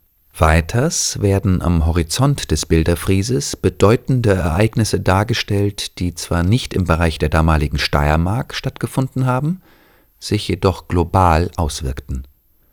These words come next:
Im Bereich des Erdaltertums sind das zum Beispiel Gebirgsbildungen.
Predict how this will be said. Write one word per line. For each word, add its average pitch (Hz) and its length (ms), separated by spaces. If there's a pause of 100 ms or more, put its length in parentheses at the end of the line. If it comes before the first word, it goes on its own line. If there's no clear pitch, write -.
(380)
Im 73 240
Bereich 71 460
des - 180
Erdaltertums 123 1120
sind 113 240
das 110 220
zum 104 200
Beispiel 80 640
Gebirgsbildungen. 76 1000